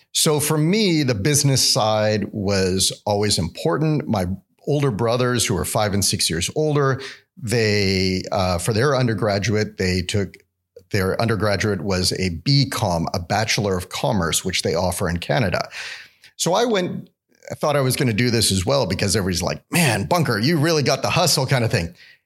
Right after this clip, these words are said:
Again, I, I could have probably worked around this, but I had a calculus class in my first year. Our instructor was really good. He was, but he was also a world chess championship judge.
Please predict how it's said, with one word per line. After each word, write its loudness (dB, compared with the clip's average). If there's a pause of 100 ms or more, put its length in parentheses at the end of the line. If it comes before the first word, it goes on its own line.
(1000)
Again, 0 (380)
I, 0
I 4
could 0
have -2
probably 0
worked -2
around 0
this, 0
but -2
I 2
had 2
a 0 (120)
calculus 0
class -2
in 0
my 0
first -4
year. -4 (2250)
Our 2
instructor 0
was 0
really 2
good. 0 (140)
He -2
was, 0 (120)
but 0
he 2
was 2
also 0
a 0
world 0
chess 0
championship -2
judge. -4